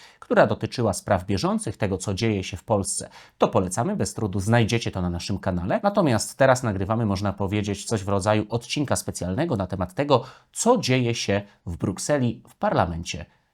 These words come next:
Europejskim. I w tej rozmowie, podobnie jak w tej poprzedniej, na początek znowuż pytanie z przymrużeniem oka. Jak to teraz jest na korytarzach Parlamentu Europejskiego? Czy mówicie sobie z panią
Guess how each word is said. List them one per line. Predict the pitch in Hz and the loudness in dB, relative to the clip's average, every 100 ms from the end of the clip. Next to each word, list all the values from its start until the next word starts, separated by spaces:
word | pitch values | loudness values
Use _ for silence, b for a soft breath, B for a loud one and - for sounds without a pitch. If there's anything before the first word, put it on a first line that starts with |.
| _ | _
Europejskim. | 110 104 104 101 - - - - _ _ | 0 2 0 -2 -6 -10 -10 -20 _ _
I | 165 139 127 B B | 6 6 2 B B
w | - - | -8 6
tej | 185 | 8
rozmowie, | 104 95 143 139 | 8 6 4 4
podobnie | - 113 123 113 | 2 4 4 6
jak | 95 90 | 2 2
w | |
tej | - 95 | 0 0
poprzedniej, | 95 - 311 - 160 135 135 - - | 0 0 -2 2 2 2 -2 -10 0
na | 143 | 0
początek | 143 117 147 139 139 123 - _ | 2 0 0 2 0 0 -8 _
znowuż | - - 180 104 92 - | -12 0 2 2 0 -4
pytanie | 101 107 117 107 - | -4 2 2 2 -2
z | - | -6
przymrużeniem | - - 233 147 85 82 90 92 92 B B _ | -2 -2 0 0 0 0 0 0 -2 B B _
oka. | 120 - 95 - - | 4 4 -2 -2 2
Jak | 127 190 - | 4 4 2
to | - 139 | 0 0
teraz | - 135 131 117 - | 6 6 8 4 0
jest | 95 104 123 - - | 2 2 2 -4 -2
na | 95 95 101 101 _ _ _ _ _ | 0 2 0 -4 _ _ _ _ _
korytarzach | - 113 107 117 117 110 - | 6 8 8 4 4 4 0
Parlamentu | - 101 92 90 98 101 - | 4 6 6 2 0 -2 -6
Europejskiego? | 92 92 90 90 - - 120 180 | -2 -2 -2 -4 -6 -4 -2 -2
Czy | - 113 | 0 2
mówicie | 101 90 131 - 92 | 2 2 -2 -2 -2
sobie | - 107 104 95 B B - | 0 0 0 -2 B B -8
z | - | -6
panią | - 107 104 90 87 | 4 4 6 0 -2